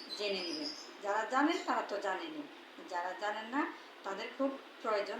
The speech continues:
দোয়াগুলি, তাই তারা অবশ্যই আমার ভিডিওটা দেখবেন এবং কি অন্যদেরকেও জানার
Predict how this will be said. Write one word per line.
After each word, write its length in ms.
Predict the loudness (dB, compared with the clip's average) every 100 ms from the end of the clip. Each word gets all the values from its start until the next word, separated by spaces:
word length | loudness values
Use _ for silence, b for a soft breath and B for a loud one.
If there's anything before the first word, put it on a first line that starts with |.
| -2
দোয়াগুলি, 340 | 0 0 -2 -4 -8 -8 -2
তাই 180 | 2 2 -2 -10 -16 -4
তারা 160 | 0 2 2
অবশ্যই 320 | 2 2 4
আমার 160 | 4 0 -4 -8
ভিডিওটা 360 | -6 -4 -2 0 0
দেখবেন 320 | -2 2 4 4 2 -8 -16 -16 -14 -4
এবং 140 | -2 -2 -4
কি 100 | -8 -8 -14 -16 -16 -16 -16 -16 -8 -4
অন্যদেরকেও 500 | -2 -2 -2 4 4 4
জানার 240 | 0 -2